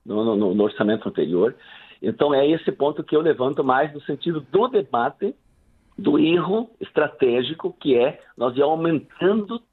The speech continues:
tanto as, eh, indicações dos parlamentares, ferindo, né,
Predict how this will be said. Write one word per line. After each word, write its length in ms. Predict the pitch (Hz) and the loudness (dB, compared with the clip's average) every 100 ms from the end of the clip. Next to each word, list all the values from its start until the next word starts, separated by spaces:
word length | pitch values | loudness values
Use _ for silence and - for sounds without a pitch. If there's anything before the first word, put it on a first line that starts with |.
| - | -2
tanto 520 | 160 170 - - 233 - | 0 0 -4 -10 -8 -2
as, 240 | 117 151 - - - _ - | 0 0 -6 -20 -20 _ -2
eh, 300 | 123 127 - | 2 2 0
indicações 680 | 170 160 147 123 - 139 127 | -2 -2 -4 -2 -2 -2 0
dos 200 | 175 190 | 0 0
parlamentares, 760 | - 139 127 120 107 123 156 170 - | -2 0 0 -2 0 0 0 -4 -2
ferindo, 640 | 196 165 175 240 160 90 - | 0 2 2 0 0 -6 -4
né, 240 | 214 160 | 0 0